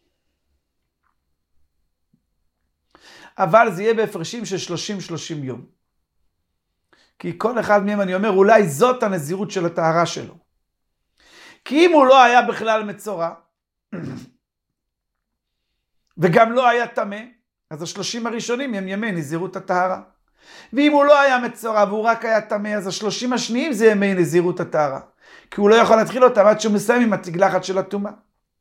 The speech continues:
ואם הוא גם היה מצורע מוחלט, ולא היה בכלל טמא,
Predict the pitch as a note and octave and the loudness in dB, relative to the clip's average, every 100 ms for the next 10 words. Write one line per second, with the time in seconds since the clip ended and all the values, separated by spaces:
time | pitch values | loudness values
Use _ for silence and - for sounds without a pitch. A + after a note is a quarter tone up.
0 | _ _ _ - C4 F4 D#4 C#4+ C4+ C4 | _ _ _ -10 -6 -2 2 4 4 2
1 | B3 B3 A#3+ A3+ G#3 E3 F3+ E3 - _ | 2 -2 2 2 2 0 0 -2 -4 _
2 | _ _ _ _ - - E3+ B3 C4+ C4 | _ _ _ _ -20 -12 2 6 8 6
3 | B3 A3+ G3 G#3+ G3 G3+ F#3+ | 6 2 2 2 2 0 -2